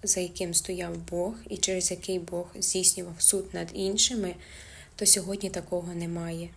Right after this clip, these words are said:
Сьогодні час милості та благодаті для всіх народів. Діти Божі є у всіх народах, тому йти з війною дуже небезпечно, особливо, якщо там є церква Божа.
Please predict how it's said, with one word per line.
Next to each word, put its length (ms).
Сьогодні 460
час 320
милості 560
та 120
благодаті 760
для 180
всіх 440
народів. 520
Діти 360
Божі 440
є 200
у 160
всіх 480
народах, 520
тому 200
йти 280
з 100
війною 540
дуже 380
небезпечно, 840
особливо, 460
якщо 280
там 240
є 100
церква 480
Божа. 440